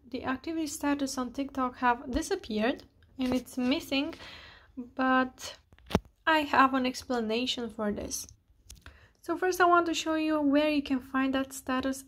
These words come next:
activity. I still have it. You just have to go on three, those three lines from the right top corner, which are here,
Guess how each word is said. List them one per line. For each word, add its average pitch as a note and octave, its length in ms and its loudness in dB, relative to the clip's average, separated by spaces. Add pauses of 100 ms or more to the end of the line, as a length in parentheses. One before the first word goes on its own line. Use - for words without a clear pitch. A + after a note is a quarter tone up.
activity. D4+ 720 -6
I B3+ 280 4
still C#4 440 -2
have B3+ 380 4
it. E4+ 240 -2 (640)
You C#4+ 160 4
just C#4+ 180 2
have C#4+ 200 4
to - 120 -4
go C4 160 2
on C4 220 2
three, C4 680 2 (220)
those C#4+ 320 4
three C#4 400 0
lines B3+ 480 0
from B3 160 -4
the A#3+ 100 0
right B3 260 0
top B3+ 220 -4
corner, A3 480 -2 (520)
which B3+ 220 -6
are A#3+ 240 4
here, E4 500 -2